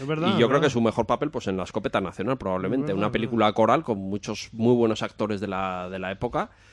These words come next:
Speaker 2: Y, bueno, pues se salía un poco de la comedieta que se estilaba en aquel momento, que era, pues, toda esta basura, ¿no? Del
Speaker 1: Mm.
Speaker 2: landismo y todas estas
Speaker 1: Mira, un
Speaker 2: toda esta
Speaker 1: bigote
Speaker 2: mierda.
Speaker 1: ochentero.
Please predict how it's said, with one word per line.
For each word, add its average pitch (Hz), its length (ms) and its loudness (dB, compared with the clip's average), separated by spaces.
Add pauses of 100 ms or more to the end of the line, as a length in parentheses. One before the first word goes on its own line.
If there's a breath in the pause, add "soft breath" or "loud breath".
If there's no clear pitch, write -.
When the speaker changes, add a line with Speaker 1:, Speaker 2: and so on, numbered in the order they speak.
(800 soft breath)
Speaker 2:
Y, 92 580 -10
bueno, 104 220 -12
pues - 140 -12
se - 100 -8
salía 113 300 -6
un 123 80 -2
poco 92 300 -6
de 95 80 -4
la 90 260 -6
comedieta 110 640 4
que 104 140 0
se 120 120 -4
estilaba 113 380 2
en 104 60 2
aquel 101 180 -2
momento, 107 400 0
que 101 80 -2
era, 95 360 -4
pues, - 140 -14
toda 113 140 0
esta 98 220 -2
basura, 101 420 -4
¿no? 110 120 0
Del 98 180 -2
Speaker 1:
Mm. - 20 -4
Speaker 2:
landismo 98 600 -2
y 101 80 -4
todas - 180 -10
estas 98 400 -8
Speaker 1:
Mira, 180 280 8
un 127 60 0
Speaker 2:
toda 180 100 6
esta 185 60 4
Speaker 1:
bigote 220 320 10
Speaker 2:
mierda. 202 360 10
Speaker 1:
ochentero. 151 680 6